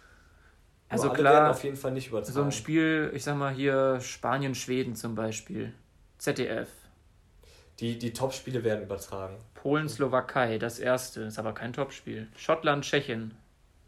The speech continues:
Speaker 1: Nee, das zum Beispiel nicht. Das hast du recht, Magenta T V.
Speaker 2: Ja.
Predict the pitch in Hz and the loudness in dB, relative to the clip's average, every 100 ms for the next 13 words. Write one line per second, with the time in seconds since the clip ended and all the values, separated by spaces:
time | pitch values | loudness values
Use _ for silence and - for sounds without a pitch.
0 | _ _ _ _ _ _ _ _ _ _ | _ _ _ _ _ _ _ _ _ _
1 | _ _ _ _ _ _ _ _ _ - | _ _ _ _ _ _ _ _ _ 0
2 | 127 - - 98 98 104 190 113 - 147 | 4 4 4 0 0 2 2 2 2 0
3 | - 160 170 180 170 - 139 131 175 135 | 2 2 2 4 2 2 0 4 4 2
4 | 113 110 117 117 - 107 | -2 -6 -6 -6 -8 -12